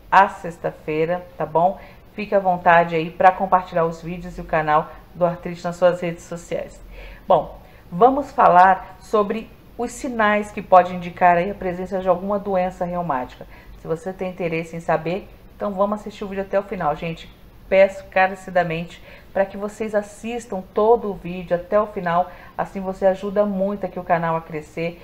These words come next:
vendo o vídeo até o final, comentando, compartilhando, deixando like e também se inscrevendo. Bom,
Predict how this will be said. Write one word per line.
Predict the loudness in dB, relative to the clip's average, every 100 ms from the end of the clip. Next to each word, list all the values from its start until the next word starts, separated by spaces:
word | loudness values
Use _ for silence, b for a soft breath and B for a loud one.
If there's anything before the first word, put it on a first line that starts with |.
| B B
vendo | -6 0 0 0
o | -4
vídeo | -4 -2
até | 2
o | 0
final, | -2 0 2 2 0 0
comentando, | 0 0 -4 -8 -2 -2 0 -4 -8 -12 -10
compartilhando, | -4 2 2 2 -2 -4 -2 0 -2 -6
deixando | -8 -8 -6 -4 0
like | 2 2 -2 b b b
e | -10
também | -2 -2 -2 -6
se | -12
inscrevendo. | -12 -8 -6 -6 -10 -14 B B B 2
Bom, | 4 4